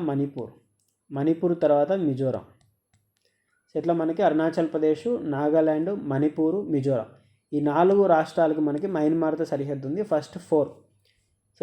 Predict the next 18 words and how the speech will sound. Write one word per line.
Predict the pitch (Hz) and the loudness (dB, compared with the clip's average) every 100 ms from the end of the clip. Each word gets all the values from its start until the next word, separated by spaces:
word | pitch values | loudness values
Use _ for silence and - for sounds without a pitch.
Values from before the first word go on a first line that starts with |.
| 151 | 2
దీని | 170 180 180 | 4 4 4
తర్వాత | 175 175 175 | 4 4 0
మనం | 165 165 | -2 -2
నేర్చుకోవాల్సింది | 165 156 - 160 151 156 139 | -2 -2 0 0 2 -2 -2
ఏంటి? | 131 127 123 - _ _ _ _ _ _ _ _ _ _ _ _ _ _ 147 | -4 -6 -8 -14 _ _ _ _ _ _ _ _ _ _ _ _ _ _ -2
మయన్మార్ | 143 160 165 156 | 0 4 2 2
తర్వాత | 147 143 143 170 | 0 0 -2 0
బంగ్లాదేశ్. | 143 151 151 120 - - _ _ _ _ _ _ | 2 2 2 -2 -10 -18 _ _ _ _ _ _
బంగ్లాదేశ్ | 139 143 175 185 180 180 | -2 2 4 4 2 0
అన్నప్పుడు | 165 156 165 | -2 -2 -2
మొత్తం | 160 143 - 160 | -2 -2 -2 -2
మనకి | 143 131 208 294 - _ _ _ - | -4 -6 -8 -8 -12 _ _ _ -4
ఐదు | 139 160 | 2 4
రాష్ట్రాలు | 165 160 - 165 | 6 4 2 -2
వస్తాయి. | 131 - 120 - _ _ _ _ _ _ _ _ _ _ _ - | -2 -6 -18 -20 _ _ _ _ _ _ _ _ _ _ _ -10
ఎక్కడైతే | 147 180 185 190 196 | -4 2 2 4 0
స్టాప్ | - 165 160 175 | 2 2 2 -2
చేసామో, | 170 156 | -2 -2